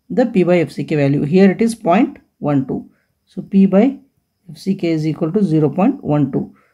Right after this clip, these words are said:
Okay, so P is equal to what? Percentage of reinforcement. This is in percentage. Point one two percent of F C K. If you, you are using twenty, you take twenty, twenty-five, whatever it may be. Okay,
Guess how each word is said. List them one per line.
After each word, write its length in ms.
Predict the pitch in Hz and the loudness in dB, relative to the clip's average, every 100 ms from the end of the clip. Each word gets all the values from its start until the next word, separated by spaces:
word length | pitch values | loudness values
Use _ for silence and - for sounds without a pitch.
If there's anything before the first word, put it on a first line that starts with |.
| _ _ _ - | _ _ _ -2
Okay, 200 | 233 226 | 0 0
so 200 | - 165 | 0 -4
P 260 | - 233 | 2 4
is 140 | 226 208 | 6 4
equal 180 | 208 | 2
to 80 | 208 | 2
what? 140 | 262 202 | 2 0
Percentage 400 | 190 196 190 180 | 2 4 4 2
of 160 | 185 | -2
reinforcement. 500 | 170 165 170 165 156 | -6 -4 -6 -4 -4
This 160 | 151 147 | -6 -8
is 120 | 160 | -8
in 100 | 160 | -6
percentage. 600 | 147 143 170 156 269 - _ _ _ _ _ - | -6 -6 -4 0 -2 -4 _ _ _ _ _ -2
Point 280 | 175 180 | 2 2
one 240 | 165 170 160 | 2 0 -2
two 100 | 165 | -4
percent 440 | 170 156 160 151 | -2 -2 -2 2
of 360 | 220 302 - _ _ _ _ _ _ - | 2 0 -6 _ _ _ _ _ _ -12
F 120 | 165 | -2
C 160 | 196 | 0
K. 200 | 196 185 | 2 2
If 140 | 160 165 | 0 0
you, 140 | 170 | 0
you 200 | 175 175 | 0 0
are 80 | 170 | 0
using 280 | 165 165 160 | 0 -2 -2
twenty, 320 | 175 175 208 | -2 0 0
you 160 | 196 151 | 0 0
take 240 | 160 139 | -4 -4
twenty, 340 | 160 165 196 | -4 -2 -2
twenty-five, 460 | 196 175 180 156 202 | 0 -2 -4 0 2
whatever 300 | 151 170 147 | 2 0 -2
it 100 | 139 | -2
may 100 | 143 | -4
be. 120 | 139 | -4
Okay, 320 | 151 226 233 | -4 -4 -6